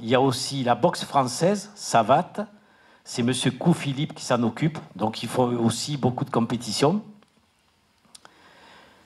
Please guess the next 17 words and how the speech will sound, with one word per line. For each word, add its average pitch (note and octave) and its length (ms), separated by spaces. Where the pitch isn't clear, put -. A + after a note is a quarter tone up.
Les B2 160
ré-, C#3 640
jeunes F3+ 280
sapeurs-pompiers, C#3+ 880
les B2 120
J A#2+ 180
S B2+ 160
P, A#2+ 320
qui - 160
sont G#2+ 1040
managés, C3 560
on A#2+ 60
va A2+ 100
dire, A#2+ 220
par G#2+ 160
Gilles B2+ 200
Mauriange, B2+ 520